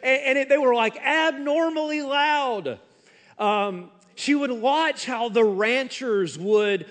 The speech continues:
would, uh, interact with them, and she noticed how they would yell at 'em and,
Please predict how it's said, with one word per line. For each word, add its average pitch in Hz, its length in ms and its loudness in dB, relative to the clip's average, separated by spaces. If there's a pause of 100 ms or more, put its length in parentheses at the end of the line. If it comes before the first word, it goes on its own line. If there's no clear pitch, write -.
(100)
would, 208 300 4
uh, 170 400 2
interact 254 640 0
with 196 280 -2
them, 180 300 2
and 143 140 -4 (180)
she - 180 -4
noticed 220 460 2
how 214 160 2
they 208 140 6
would 165 200 -2
yell 240 520 0
at 208 200 0
'em 170 220 -4
and, 151 200 -4